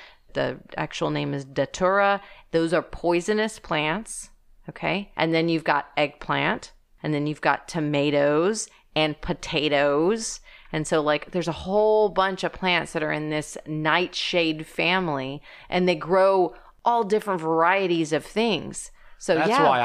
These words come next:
Speaker 1: of
Speaker 2: I say
Speaker 1: course.
Speaker 2: go to the farmer's market, 'cause eggplants at the supermarket is that big purple thing, which are great,
Speaker 1: Right.
Speaker 2: which are fine.
Speaker 1: Well,
Speaker 2: But then
Speaker 1: they're,
Speaker 2: at the
Speaker 1: they're the
Speaker 2: farmer's market, you got the long tubular ones.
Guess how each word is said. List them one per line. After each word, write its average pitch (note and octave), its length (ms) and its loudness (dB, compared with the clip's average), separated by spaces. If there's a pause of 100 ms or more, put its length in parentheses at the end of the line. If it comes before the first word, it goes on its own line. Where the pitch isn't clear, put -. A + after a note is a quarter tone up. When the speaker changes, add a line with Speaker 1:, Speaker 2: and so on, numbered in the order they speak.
Speaker 1:
of C#4+ 80 6
Speaker 2:
I C#4 40 4
say D3 80 4
Speaker 1:
course. A#2 120 0
Speaker 2:
go A2+ 120 4
to G#2+ 60 2
the G2+ 100 -2
farmer's C#3 340 0
market, F2+ 380 -10 (340)
'cause A#2 180 -6
eggplants C3+ 800 -2
at G#2+ 140 -4
the G#2 100 -14
supermarket A2 640 -4
is G#2+ 180 -8
that G#2 300 -2
big A2 260 -6
purple A2 380 -2
thing, G#2 420 -4
which D#3+ 200 -2
are F#3+ 60 0
great, F3 180 0
Speaker 1:
Right. - 320 -4
Speaker 2:
which E3+ 160 -6
are G#3+ 60 0
fine. F2 260 -6
Speaker 1:
Well, D3 80 -16 (220)
Speaker 2:
But - 140 0
then D3+ 100 4
Speaker 1:
they're, D3 80 2
Speaker 2:
at C#3+ 40 0
the C#3+ 60 4
Speaker 1:
they're A3+ 80 4
the D#3 60 4
Speaker 2:
farmer's D#3+ 220 4
market, C3+ 280 0
you B2 100 -4
got A#2+ 140 0
the A#2 80 0
long A2 260 0
tubular G#2 380 -2
ones. - 340 -16